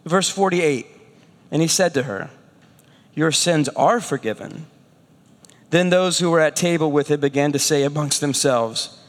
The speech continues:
"Who is this who even forgives sins?" He said to the woman, "Your faith has saved you. Go in peace." This is one of the most beautiful and powerful encounters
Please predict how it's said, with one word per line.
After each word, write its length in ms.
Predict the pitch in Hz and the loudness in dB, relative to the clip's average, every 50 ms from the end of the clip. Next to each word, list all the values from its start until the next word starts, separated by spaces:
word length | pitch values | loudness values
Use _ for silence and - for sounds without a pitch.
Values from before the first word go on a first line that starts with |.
| - - - _ - - - | -20 -20 -20 _ -14 -6 -2
"Who 180 | 214 269 302 - - | -2 0 0 0 0
is 280 | 151 135 120 110 101 | 0 0 -2 -4 -8
this 840 | - - 220 254 247 156 107 - - - - - - - - - - - - - _ _ _ _ - - _ _ | -10 -8 -4 -2 -2 -2 -2 -2 -4 -4 -2 -4 -6 -8 -10 -14 -20 -20 -20 -20 _ _ _ _ -20 -20 _ _
who 160 | - - 170 - 180 | -12 -10 -10 -4 -2
even 280 | 185 175 156 143 135 | 0 2 2 2 0
forgives 400 | 123 - 139 120 120 127 127 123 | 0 0 -2 -2 0 -2 -2 -2
sins?" 680 | - - - 135 123 110 98 92 87 - - - - - _ _ _ _ _ _ _ _ _ _ _ _ _ _ - _ - | -2 -2 0 -2 -2 -2 -6 -10 -12 -14 -16 -16 -18 -20 _ _ _ _ _ _ _ _ _ _ _ _ _ _ -20 _ -4
He 120 | - 160 | -2 0
said 220 | 151 - 185 180 156 | 0 2 2 2 2
to 60 | 139 | 2
the 100 | 139 147 | 2 2
woman, 180 | 143 143 143 143 | 4 4 2 2
"Your 120 | 143 135 | 2 0
faith 340 | - - 165 160 156 151 - | 0 0 0 0 0 -2 -2
has 160 | 156 131 - | -4 -2 -2
saved 400 | - - 135 127 123 123 - - | 0 0 0 0 0 -2 -2 -6
you. 140 | 117 117 113 | -6 -6 -6
Go 440 | - - 135 131 131 131 131 135 - - | -4 0 0 2 2 0 0 -4 -4 -4
in 260 | 127 120 120 113 113 | -4 -2 -2 -2 -4
peace." 840 | 110 - - - 110 107 - 139 - - - - - - - - - - - _ _ _ _ _ _ _ _ - - - - - - - - - | -8 -10 -12 -10 -10 -12 -12 -12 -10 -8 -8 -8 -8 -10 -12 -16 -20 -20 -20 _ _ _ _ _ _ _ _ -20 -20 -20 -20 -20 -20 -20 -12 -2
This 260 | - 190 202 190 - - - | 0 0 2 2 -2 -4 0
is 560 | 170 165 156 151 143 135 127 - - - - - - - - - - | 2 2 2 2 2 0 0 -2 -2 -4 -8 -14 -20 -20 -20 -10 -2
one 360 | 165 156 170 170 175 165 160 | 0 2 4 4 4 2 2
of 300 | 147 143 151 151 139 131 | 2 2 2 2 0 0
the 160 | 131 151 143 | 0 0 2
most 440 | 143 143 147 143 143 143 - 127 117 | 2 2 4 2 2 0 -2 -6 -10
beautiful 1040 | 127 123 123 151 170 185 190 196 208 196 - - 175 147 139 135 135 143 151 - - - - - - - - - - - | -8 -6 -2 0 2 2 2 2 0 -2 -2 0 0 2 2 2 2 0 -2 -6 -14 -8 -8 -8 -8 -8 -14 -10 0 0
and 200 | 170 165 156 - | 2 2 2 -2
powerful 720 | - - - 170 165 185 202 214 220 196 - 202 202 190 | -2 0 2 4 4 4 4 2 2 2 2 2 2 2
encounters 880 | 165 170 170 - - - 180 165 165 170 156 - 156 139 139 143 139 | 2 0 0 0 0 2 4 4 4 2 2 2 2 2 2 2 0